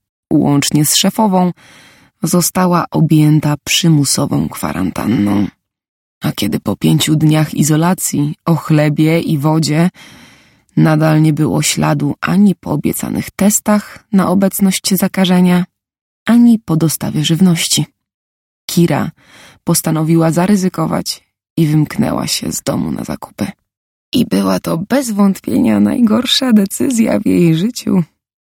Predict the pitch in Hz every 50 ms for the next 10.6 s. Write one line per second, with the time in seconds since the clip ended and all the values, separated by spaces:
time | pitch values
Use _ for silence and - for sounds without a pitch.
0 | _ _ _ _ - - - - - - - - _ _ _ _ _ _ _ _
1 | _ _ - - - - 196 202 202 190 - - - 233 233 220 220 214 196 190
2 | 180 170 170 - 165 165 170 175 170 165 - - 165 156 - - 156 156 - -
3 | 175 180 180 - - - - - - 147 - - - 165 160 156 156 139 - -
4 | - 151 151 156 165 170 165 156 151 139 - 160 160 170 180 190 196 180 165 165
5 | 160 170 165 160 151 160 156 160 160 170 185 196 196 175 160 - - - 156 160
6 | 156 160 156 - 196 202 214 208 190 180 175 175 175 180 - - - 202 - -
7 | - - - 202 202 202 196 190 185 180 170 165 180 175 165 196 220 226 214 -
8 | - - 202 190 - - - 175 170 160 156 - - - 147 - - - - -
9 | 156 147 - - 156 156 156 - - - _ _ - 175 170 165 156 - - 185
10 | 170 151 143 135 131 - 120 117 - - -